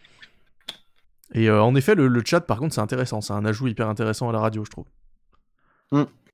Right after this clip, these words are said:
Speaker 2: Hmm, hmm. Ouais, c'est marrant parce que, à la radio où je travaillais, ils voulaient pas de chat, justement. Ils étaient en mode, « Non, non, on a déjà essayé de mettre le chat, euh,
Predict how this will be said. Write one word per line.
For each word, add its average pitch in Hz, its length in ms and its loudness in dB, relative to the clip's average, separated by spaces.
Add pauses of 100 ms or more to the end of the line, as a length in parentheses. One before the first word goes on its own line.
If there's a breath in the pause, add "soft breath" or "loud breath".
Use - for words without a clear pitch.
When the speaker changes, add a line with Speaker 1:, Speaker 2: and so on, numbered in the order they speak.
(140)
Speaker 2:
Hmm, 135 60 0
hmm. 123 320 2 (1160)
Ouais, 120 80 6
c'est - 120 2
marrant 135 180 8
parce 123 180 2
que, 110 400 6 (720)
à 117 80 0
la 113 80 6
radio 117 180 6
où - 20 -2
je 123 60 -4
travaillais, 123 280 6
ils 139 60 6
voulaient 110 180 6
pas 135 140 2
de 117 120 4
chat, 104 160 0
justement. 95 360 -6 (640 loud breath)
Ils 95 120 -6
étaient 92 140 -2
en 95 80 4
mode, « 101 180 4
Non, 113 100 8
non, 123 80 8
on 113 80 6
a 107 60 4
déjà 113 140 6
essayé 113 220 4
de 113 40 4
mettre 104 160 2
le 98 120 -4
chat, 117 480 2
euh, 98 100 -2